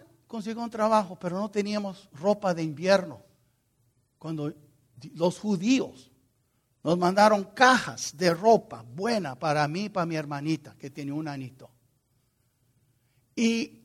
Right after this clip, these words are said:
los cristianos, quién sabe dónde estaban, pero los judíos se preocuparon más por nosotros. Y lo que les quiero decir es, mi papá y yo íbamos juntos a los callejones de Nueva York buscando ropa. Mi papá era un sastre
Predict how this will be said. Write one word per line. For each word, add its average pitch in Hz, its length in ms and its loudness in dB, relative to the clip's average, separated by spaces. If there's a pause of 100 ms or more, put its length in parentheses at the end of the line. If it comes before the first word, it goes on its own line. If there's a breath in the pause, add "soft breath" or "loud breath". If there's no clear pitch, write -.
(200)
los 196 160 -6
cristianos, 233 540 0
quién 208 180 2
sabe 202 240 4
dónde 175 220 2
estaban, 147 380 2
pero 202 180 0
los 220 220 4
judíos 285 600 0 (240)
se - 160 0
preocuparon 185 540 -4
más 156 140 -6
por 143 120 -8
nosotros. 120 600 -18 (1200)
Y - 80 -6
lo 262 80 4
que 277 100 8
les 269 120 4
quiero 339 260 0
decir 208 400 -2
es, 160 320 -4 (600)
mi 202 120 -4
papá 240 520 2
y 196 100 -6
yo 226 220 -2
íbamos 226 400 -4
juntos 220 260 -6
a - 20 0
los 175 200 -8
callejones 196 680 0
de 185 80 -4
Nueva 190 240 0
York 202 240 0
buscando 247 540 0
ropa. 247 360 -4
Mi 170 140 -6
papá 196 220 -2
era 220 80 -8
un 208 80 -14
sastre 190 440 -4